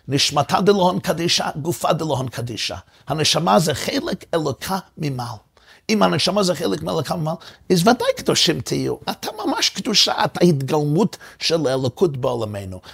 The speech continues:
אתה נציג של האין סוף בעולמנו. אתה אמבסדר, אמבסדור של הקדוש ברוך הוא בעולמנו. אמבסדור של אור, אהבה,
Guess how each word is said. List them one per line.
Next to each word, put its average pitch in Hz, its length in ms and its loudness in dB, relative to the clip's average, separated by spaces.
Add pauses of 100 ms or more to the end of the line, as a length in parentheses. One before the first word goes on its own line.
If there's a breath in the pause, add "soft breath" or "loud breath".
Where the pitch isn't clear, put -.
(160 loud breath)
אתה - 220 0
נציג 208 840 2 (280 loud breath)
של - 280 0
האין 156 340 -4
סוף 143 280 0
בעולמנו. 95 680 -6
אתה - 160 -10 (160)
אמבסדר, 165 840 4 (460 soft breath)
אמבסדור 160 640 2 (240 loud breath)
של - 100 -14
הקדוש 160 200 -2
ברוך 156 220 2
הוא 151 80 -6
בעולמנו. 131 560 -2 (300 loud breath)
אמבסדור 143 560 2
של 143 180 0 (180)
אור, 123 220 0 (440)
אהבה, 110 460 0